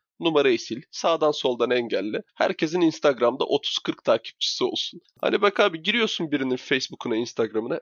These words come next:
yedi yüz kişiyi takip ediyor, yedi yüz kişi onu takip ediyor. Bak bilimsel bir araştırma, bir insan maksimum yüz elli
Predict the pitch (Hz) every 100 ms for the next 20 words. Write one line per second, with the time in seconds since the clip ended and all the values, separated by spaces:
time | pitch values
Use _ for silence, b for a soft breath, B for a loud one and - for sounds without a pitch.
0 | - 143 202 214 180 - - - 170 135
1 | 110 - 107 110 156 170 160 143 139 -
2 | - - 143 147 113 107 - - 104 104
3 | 120 _ 120 127 151 - 175 165 - 120
4 | 117 113 - 113 107 208 _ _ 120 180
5 | 147 - 147 160 156 175 - 135 175 131
6 | 113 110 123 139